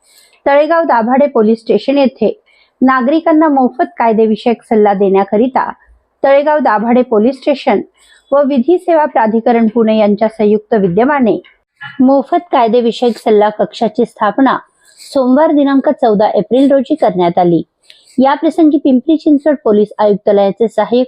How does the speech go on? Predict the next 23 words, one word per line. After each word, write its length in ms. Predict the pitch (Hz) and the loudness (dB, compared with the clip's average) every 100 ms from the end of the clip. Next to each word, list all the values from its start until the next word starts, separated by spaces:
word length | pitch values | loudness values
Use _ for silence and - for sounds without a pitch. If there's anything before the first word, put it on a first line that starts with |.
| - | 0
पोलीस 200 | 196 196 - | 0 0 -2
आयुक्त 380 | 202 269 - - 170 - _ _ _ - 226 | -2 -2 -4 -4 -4 -6 _ _ _ -2 0
गुन्हे 280 | 226 226 | 2 0
दोन 300 | 233 214 233 156 _ - | 0 0 0 -4 _ -4
बाळासाहेब 500 | 220 208 214 233 220 220 | 0 0 -2 -2 -4 -2
कोपनर, 400 | - - 254 220 - _ _ _ _ _ _ | -2 0 0 0 -4 _ _ _ _ _ _
सहाय्यक 420 | 285 247 294 330 - | -4 0 0 -2 -2
सरकारी 460 | 240 202 220 220 | -4 -2 0 0
वकील 380 | 208 - 269 196 - _ _ _ | 0 -2 -2 -2 -4 _ _ _
उमेश 440 | 240 240 254 - - | -2 0 0 -6 -8
ठाकरे 480 | 208 - 247 220 - | -6 -2 -2 -2 -4
वडगाव 380 | 208 220 208 208 | -2 0 0 -2
मावळ, 360 | 202 196 226 180 - _ _ _ - | 0 -2 0 -2 -6 _ _ _ -6
तसेच 260 | 294 339 - | -2 -4 -2
तळेगाव 340 | 247 240 262 277 | 0 2 0 0
दाभाडे 440 | 233 185 196 294 | 0 -2 0 -2
पोलीस 300 | 285 233 220 | 0 0 -2
स्टेशनचे 560 | - 220 - 262 - 302 | -2 -6 -2 -2 0 0
वरिष्ठ 400 | 214 202 - 208 | 0 -2 -4 -2
पोलीस 280 | 196 190 - | 0 0 0
निरीक्षक 460 | 202 247 - 214 - - _ _ _ | 0 0 -2 -4 -6 -12 _ _ _
प्रदीप 260 | 254 247 262 - | -2 0 0 0
रायन्नवर, 560 | 214 202 247 254 214 | 0 2 0 0 -2